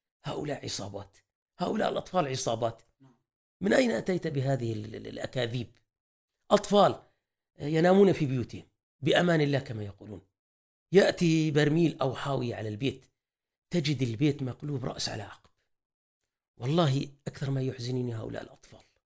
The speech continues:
الذين لا ذنب لهم، تجدهم أشلاء. نجمع الأشلاء في أكياس،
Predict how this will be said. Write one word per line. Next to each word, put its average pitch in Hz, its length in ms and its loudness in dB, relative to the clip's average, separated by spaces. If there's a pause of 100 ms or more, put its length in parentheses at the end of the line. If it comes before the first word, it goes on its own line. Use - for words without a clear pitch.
(180)
الذين 135 320 -2
لا 131 180 -4
ذنب 127 260 -8
لهم، 123 320 -14 (640)
تجدهم 135 460 0
أشلاء. - 380 -6 (680)
نجمع 175 300 6
الأشلاء 143 580 2 (760)
في 123 500 -8
أكياس، - 760 -2